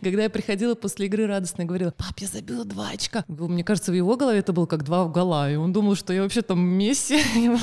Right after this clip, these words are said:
не всё такое. То есть он меня за это хвалил. Я говорю: «Вот здорово».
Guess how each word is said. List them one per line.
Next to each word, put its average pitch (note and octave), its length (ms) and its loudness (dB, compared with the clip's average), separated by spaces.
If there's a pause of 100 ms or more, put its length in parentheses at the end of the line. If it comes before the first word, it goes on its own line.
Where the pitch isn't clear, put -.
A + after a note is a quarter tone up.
(280)
не A3+ 140 -2
всё A#3 180 -8
такое. A#3+ 380 -2
То G3+ 100 -4
есть F#3+ 160 -8
он F#3+ 100 0
меня G#3+ 140 0
за G3 120 -2
это F#3+ 160 -6
хвалил. F#3 460 -4
Я F#3 60 -2
говорю: F3+ 200 2
«Вот A3+ 220 -2
здорово». F3+ 460 -2